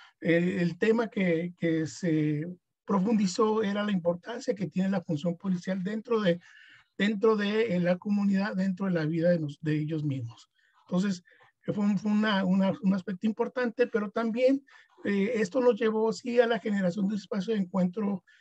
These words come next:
y diálogo, un espacio de mediación que nosotros le llamamos, y al final un impulso de acciones colaborativas, este, jóvenes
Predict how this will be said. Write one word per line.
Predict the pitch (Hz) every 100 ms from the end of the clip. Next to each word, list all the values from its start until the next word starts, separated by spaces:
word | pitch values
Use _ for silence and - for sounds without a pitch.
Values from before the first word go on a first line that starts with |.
| _ _
y | -
diálogo, | 190 190 196 202 214
un | 208 196
espacio | 180 196 180 220
de |
mediación | 190 170 156 147 - 196 226
que | 202
nosotros | 180 170 196
le | 202
llamamos, | 180 175 202 294 - _ _ _ _ _ _ _ _ _ _ _ _
y | 190
al | 175 156
final | 202 180 220 262 196
un | 185 208
impulso | 185 214 214 202 208
de | 175 170
acciones | 151 175 175 196 - _ _ _
colaborativas, | 170 170 151 165 143 - 170 175 170
este, | 170 165 - 151
jóvenes | 127 175 175 175 170 175 -